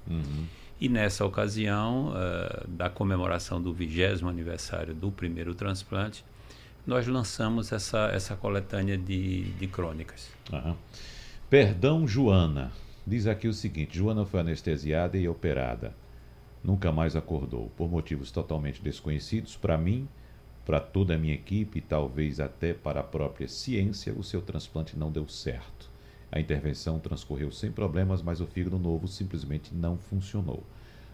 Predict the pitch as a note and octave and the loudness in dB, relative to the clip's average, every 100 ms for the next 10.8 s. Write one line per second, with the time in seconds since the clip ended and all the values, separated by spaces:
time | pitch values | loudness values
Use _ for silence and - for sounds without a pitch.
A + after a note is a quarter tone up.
0 | - D2+ E2+ E2+ - - E2 D2+ - D2+ | -8 0 2 2 -2 0 2 2 0 2
1 | G#2 A2 - D2 C#2 - F2 F#2+ F2+ G#2 | 4 2 0 -4 -2 -2 0 4 6 4
2 | G#2 - - E2+ - - D#2 C#2+ C#2+ C2 | -2 -8 -4 -4 -4 -2 -2 0 -2 -2
3 | C#2+ G2 E2 E2+ F2 - - C#2+ - D2 | 0 2 2 2 0 -8 -8 -8 -4 -4
4 | C#2+ D#2+ D#2+ F#2 F#2 E2+ F2 - - F#2+ | -2 -4 0 4 4 4 2 -2 -6 -4
5 | G2 - - - - - - D2+ D#2 D#2 | -4 -10 -20 -20 -20 -16 -2 2 4 2
6 | - D#2 E2+ E2+ D2 D#2 E2+ E2 E2+ D2+ | -2 0 2 4 4 2 0 0 0 0
7 | - D2+ D#2 D2+ - G#2 - G2 E2 D#2+ | 0 -2 -2 -8 -6 -4 -2 -2 0 0
8 | E2+ - D#2 C#2 C#2+ D#2+ C2+ C#2 C#2+ C#2 | -2 -2 -2 0 0 -2 -2 -2 -2 -4
9 | - - - C#2+ C#2 C#2+ - D2+ C#2+ C2+ | -8 -16 -6 -2 0 -2 -4 -4 -2 -2
10 | A1+ - - D2 - C#2+ C2+ - | -6 -10 -4 -4 -2 -4 -4 -8